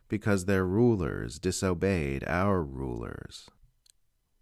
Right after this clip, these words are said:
once made policies which kept people poor so they'd be financially coerced into facilitating military mass murder, once let people go hungry and homeless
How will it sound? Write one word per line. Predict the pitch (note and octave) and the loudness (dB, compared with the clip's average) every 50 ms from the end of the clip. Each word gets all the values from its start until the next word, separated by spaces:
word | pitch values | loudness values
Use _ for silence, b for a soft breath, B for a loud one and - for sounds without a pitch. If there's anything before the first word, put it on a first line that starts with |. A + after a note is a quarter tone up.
| _ - | _ 0
once | G2 G2 G#2 G#2 - - | 2 2 2 2 2 0
made | G2+ G2+ G2 F#2+ E2+ D#2+ | 2 4 4 4 2 0
policies | - G#2+ A#2 C#3 C#3+ A2+ F#2+ - - D2 C2+ A#1+ A1+ A#1+ C2 C#2 | 0 2 4 4 4 4 2 2 -2 -2 -4 -4 -4 -6 -4 -4
which | D#2 - - - | -4 -4 -4 -4
kept | - - A2 - - - | -2 -2 -2 -2 -2 -2
people | A2+ G#2+ - G2+ F#2+ | -2 -2 0 0 -2
poor | - - - C#3+ C#3+ B2 F#2+ D2 A1+ A#1 A#1 | -2 0 2 4 4 4 4 2 0 -2 -4
so | - - F2+ F2 | -2 0 2 4
they'd | F2+ F#2 E2+ D#2+ | 4 2 4 2
be | G2 F#2 | 0 0
financially | - - G2+ G2 G2+ G2+ G2+ G#2 - G#2+ G2 F#2+ F#2 | 2 0 0 2 2 2 0 0 0 0 0 0 0
coerced | - - G#2 G2+ F#2+ A#2+ D3 A2+ C#2+ B1 - - - - | -2 -2 0 2 4 4 4 4 2 0 -2 -6 -4 -4
into | E2+ D#2+ - F2+ | -4 -2 -4 -6
facilitating | - - G2+ - - - D3+ D3 A2+ - - D#2 C#2 C2 C2+ B1+ B1+ C#2 | -4 -4 -4 -4 0 2 4 4 4 2 0 -2 -2 -2 -2 -4 -4 -2
military | E2+ G2+ G2+ G2 F#2+ - G2+ F#2 F2+ F2 F2 | 0 2 2 2 0 0 0 0 0 0 0
mass | E2+ F2 F2 F2 E2+ - - | 0 0 0 0 0 -2 -4
murder, | D#2+ E2 F#2+ G#2+ G#2 D2+ B1+ A1 G1+ G1+ - - _ _ _ _ _ _ _ _ _ _ _ _ _ _ _ _ _ _ _ _ _ _ _ _ _ _ _ _ | -4 -2 -2 -2 -2 -2 -4 -6 -6 -10 -12 -18 _ _ _ _ _ _ _ _ _ _ _ _ _ _ _ _ _ _ _ _ _ _ _ _ _ _ _ _
once | G2+ A2 B2 B2+ - - | 2 2 2 2 4 4
let | A#2+ A2+ - - | 2 2 2 2
people | A#2 A#2 A2+ A2+ A2+ | -2 0 2 2 0
go | A2 G#2 G2+ G2 F2+ | 2 4 4 4 4
hungry | E2+ A#2 C3 C#3 B2+ - D2+ C2+ C2+ | 2 2 2 2 0 0 0 0 0
and | C2+ D2+ D#2 | -2 -2 -4
homeless | D#2 G#2 B2+ C#3+ A#2+ F2+ A1+ - - - - - - | -2 0 0 2 2 0 -2 -6 -8 -10 -12 -12 -14